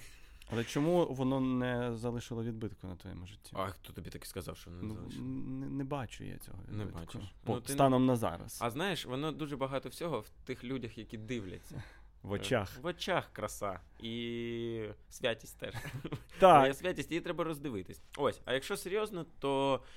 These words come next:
Speaker 1: е, я завжди був схильний до того, що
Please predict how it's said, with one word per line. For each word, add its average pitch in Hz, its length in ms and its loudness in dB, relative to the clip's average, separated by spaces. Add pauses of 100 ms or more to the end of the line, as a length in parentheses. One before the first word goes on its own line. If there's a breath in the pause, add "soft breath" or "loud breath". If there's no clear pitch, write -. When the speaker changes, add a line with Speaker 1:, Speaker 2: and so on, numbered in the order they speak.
(680 soft breath)
Speaker 1:
е, 110 480 -4 (160)
я 139 400 -2
завжди 123 340 0
був 98 180 -6
схильний 104 420 -4
до 98 100 -4
того, 135 340 -6
що 98 360 -6